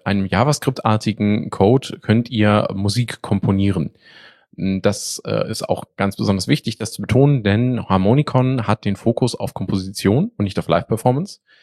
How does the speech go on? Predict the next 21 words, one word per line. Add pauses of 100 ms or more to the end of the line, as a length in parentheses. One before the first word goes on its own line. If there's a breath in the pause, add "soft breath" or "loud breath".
(140 soft breath)
Ihr
habt
also,
äh,
eine
vorgefertigte
Bibliothek
mit,
äh,
eingebauten
Synthesizern
und,
äh,
einer
Instrumentenbibliothek,
die
zwar
relativ
beschränkt
ist,
aber